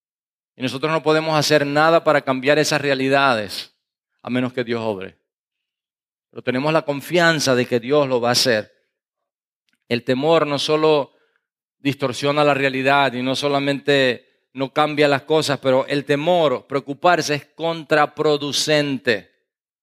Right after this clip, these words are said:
A veces tomamos una medicina, uno puede tomar algo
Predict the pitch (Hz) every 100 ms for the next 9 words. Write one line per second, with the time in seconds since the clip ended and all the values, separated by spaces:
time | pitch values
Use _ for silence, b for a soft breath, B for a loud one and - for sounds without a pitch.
0 | _ _ _ _ _ _ _ - 117 131
1 | 151 151 143 147 147 147 147 143 131 -
2 | - 120 127 143 131 131 156 160 156 160
3 | 151